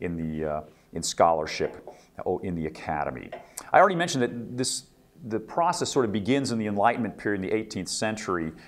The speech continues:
uh, when, uh, thinkers began to marginalize God and religion and claimed that religion, uh, is the sole arbiter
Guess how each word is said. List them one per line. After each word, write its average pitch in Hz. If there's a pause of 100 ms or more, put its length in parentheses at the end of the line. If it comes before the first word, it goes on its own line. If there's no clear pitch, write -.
(280)
uh, 90
when, 101 (400)
uh, 87
thinkers 139
began 117
to 117
marginalize 110
God 95
and 90
religion 82 (320)
and 113
claimed 160
that 131
religion, 113 (300)
uh, 95
is 104
the 110
sole 147
arbiter 117